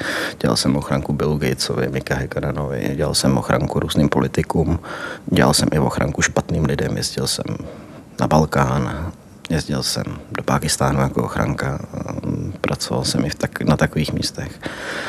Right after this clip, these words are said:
Eh, zajímal jsem se o pohonné hmoty, ochrana lidí kolem pohonných hmot, takže nic moc dobrá práce, ale řekl bych, že poslední dobu se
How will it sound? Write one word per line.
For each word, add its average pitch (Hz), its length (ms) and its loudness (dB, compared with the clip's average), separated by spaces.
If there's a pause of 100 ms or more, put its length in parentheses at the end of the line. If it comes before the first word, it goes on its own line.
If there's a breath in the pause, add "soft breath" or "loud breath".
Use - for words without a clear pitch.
(240 loud breath)
Eh, 71 360 0
zajímal 76 300 2
jsem 73 140 0
se 69 120 2
o 67 100 4
pohonné 73 340 2
hmoty, 71 580 2
ochrana 65 480 0
lidí 78 260 -2
kolem 69 260 0
pohonných 76 440 4
hmot, 73 340 4
takže 82 280 0
nic 92 240 8
moc 87 160 4
dobrá 131 280 2
práce, - 580 0
ale 80 260 0
řekl 85 140 2
bych, 87 120 4
že - 60 2
poslední 80 320 -2
dobu - 180 0
se - 160 0